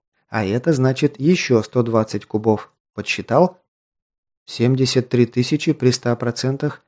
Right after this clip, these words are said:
и около сорока пяти при пятидесяти. У меня был бывший военный шахтёр Мотыль. Когда я разобрался с этим комплексом, то стал гнать концентрированную руду,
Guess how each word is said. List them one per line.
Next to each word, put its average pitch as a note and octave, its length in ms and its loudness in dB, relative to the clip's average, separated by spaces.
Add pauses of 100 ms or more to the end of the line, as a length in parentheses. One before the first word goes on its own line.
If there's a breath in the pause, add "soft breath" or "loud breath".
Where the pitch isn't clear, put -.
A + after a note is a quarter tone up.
(140)
и C3 80 4
около B2+ 400 4
сорока B2 480 -2
пяти B2+ 380 -2
при B2+ 160 0
пятидесяти. B2+ 760 -2 (1080)
У A2+ 60 -2
меня E3 280 4
был G3 260 6
бывший F#3+ 400 2
военный E3+ 440 4
шахтёр E3+ 480 2
Мотыль. D#3+ 500 2 (500)
Когда A#2+ 300 2
я B2+ 160 6
разобрался B2 600 2
с - 80 -6
этим A#2+ 240 -2
комплексом, A2+ 640 -2
то B2 100 -4
стал D3+ 340 2
гнать D#3 340 0
концентрированную C#3+ 960 2
руду, D3+ 440 2